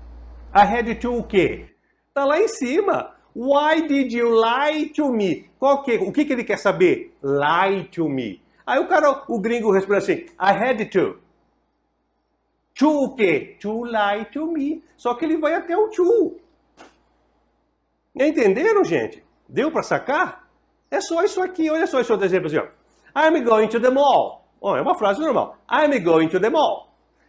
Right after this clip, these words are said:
Eu vou ao, ao shopping. Quem que vai ao shopping? Eu. "I'm going to the mall." Tá certo? "I'm going to the mall."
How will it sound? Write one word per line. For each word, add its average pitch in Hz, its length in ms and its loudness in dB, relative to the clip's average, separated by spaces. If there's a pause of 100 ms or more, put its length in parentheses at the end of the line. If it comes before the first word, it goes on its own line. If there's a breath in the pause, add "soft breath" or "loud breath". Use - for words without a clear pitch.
(460)
Eu 226 640 2 (120)
vou 220 640 -2
ao, 233 400 -2
ao 180 160 2
shopping. 135 460 0 (640)
Quem 294 220 0
que 226 120 0
vai 170 160 2
ao 147 120 2
shopping? 120 440 -2 (140)
Eu. 139 340 0 (440)
"I'm 131 280 -4
going 214 240 2
to 147 140 -4
the 120 120 0
mall." 104 320 -4 (480)
Tá - 120 -6
certo? 214 340 -2 (180 loud breath)
"I'm 156 280 0
going 170 260 2
to 269 420 0 (420)
the 139 140 0
mall." 151 520 2